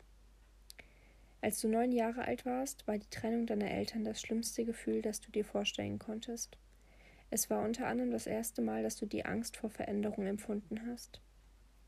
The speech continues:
Heute baust du Jahr für Jahr eine bessere Beziehung zu beiden auf und baust Jahr für Jahr Steine der Mauer ab, die du aus Selbstschutz errichtet hast. Seit du zwölf bist, hast du unter einem gesundheitlichen Problem gelitten,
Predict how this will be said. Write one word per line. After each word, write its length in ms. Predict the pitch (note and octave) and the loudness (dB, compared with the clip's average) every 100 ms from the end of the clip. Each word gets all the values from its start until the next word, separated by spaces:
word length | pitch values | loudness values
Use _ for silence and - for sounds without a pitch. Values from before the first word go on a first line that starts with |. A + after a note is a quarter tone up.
| - - | -20 -2
Heute 360 | A3+ G#3 B3+ B3+ | 2 4 4 2
baust 320 | G#3+ G#3+ - | 2 0 0
du 40 | G#3+ | 0
Jahr 260 | A3 A3 | 2 2
für 160 | - A3 | 0 0
Jahr 300 | G#3+ G#3 A3 | 2 0 0
eine 220 | A3 G#3+ | 0 0
bessere 380 | G#3+ G#3+ A3 G#3+ | 0 0 -2 -4
Beziehung 500 | A3+ - A3+ G#3+ G#3+ | -4 -2 0 0 0
zu 120 | G#3 | -4
beiden 280 | G#3+ G#3 G3+ | -2 0 0
auf 340 | G3+ A3 - - - - - | 2 0 -2 -16 -20 -20 -4
und 140 | - G#3+ | 0 2
baust 300 | G#3+ G#3+ - | 2 0 0
Jahr 160 | A3 | 0
für 200 | A#3 - | 0 2
Jahr 420 | A3 G#3+ G#3 G#3+ A3+ | 2 2 0 0 -2
Steine 360 | - G#3 A3 | 0 2 2
der 140 | G#3 G3 | 4 4
Mauer 300 | G3 G#3+ G#3+ | 4 2 0
ab, 200 | A3+ - | -2 -4
die 100 | G#3 | 0
du 160 | G3+ | 2
aus 180 | G3+ - | 2 0
Selbstschutz 640 | G#3 G#3 - - A3+ A3 | -2 -2 -4 -4 -4 -4
errichtet 500 | A#3+ A3+ G#3+ - G3+ | -4 -4 -6 -6 -6
hast. 360 | A3 A#3 - - - - - - - - - - - - - - - - | -6 -6 -8 -14 -20 -20 -20 -20 -20 -20 -20 -20 -20 -20 -20 -20 -20 -8
Seit 220 | - A3+ | 0 2
du 80 | A#3+ | 2
zwölf 360 | - A#3+ B3+ - | 6 6 4 2
bist, 380 | G#3+ A3 - - | 0 2 -2 -4
hast 160 | A#3 | -4
du 40 | G3+ | -2
unter 180 | G#3+ A3 | 0 2
einem 200 | G#3+ G#3 | 2 4
gesundheitlichen 600 | G#3+ A3+ - A#3 - G#3+ | 2 2 -2 -2 0 0
Problem 560 | - G#3 G#3 A3 A#3 | 0 0 4 4 4
gelitten, 520 | A3 G3+ G3 G#3 A3 | 4 2 2 0 0